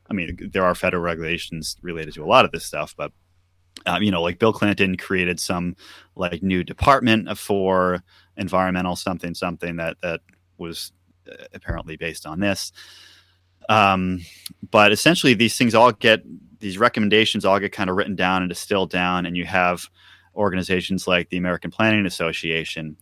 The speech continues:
who starts to really document and, again, put out more documents and recommendations for their members about, well, this is a, this is how you,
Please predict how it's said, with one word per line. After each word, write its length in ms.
who 240
starts 500
to 560
really 400
document 640
and, 160
again, 200
put 160
out 100
more 140
documents 580
and 80
recommendations 1040
for 300
their 220
members 560
about, 440
well, 140
this 200
is 120
a, 120
this 260
is 120
how 260
you, 520